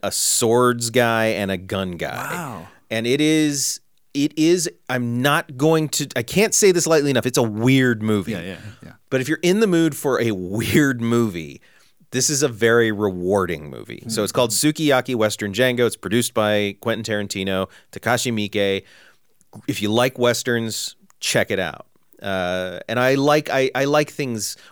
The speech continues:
Speaker 1: we talked about this. I like things that play with culture and time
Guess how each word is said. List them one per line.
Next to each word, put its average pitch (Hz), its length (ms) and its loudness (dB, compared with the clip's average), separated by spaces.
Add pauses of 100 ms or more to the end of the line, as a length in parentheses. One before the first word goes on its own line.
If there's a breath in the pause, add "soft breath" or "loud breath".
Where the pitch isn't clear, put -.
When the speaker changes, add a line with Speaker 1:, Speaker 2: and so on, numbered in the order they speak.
Speaker 1:
we 165 100 0
talked 165 200 2
about 110 160 0
this. 87 140 -6
I 120 100 0
like 156 280 2
things 143 240 -6
that 117 160 -4
play 117 300 0
with 104 360 -2 (340 soft breath)
culture 110 420 -2
and 90 160 -4
time 92 580 -4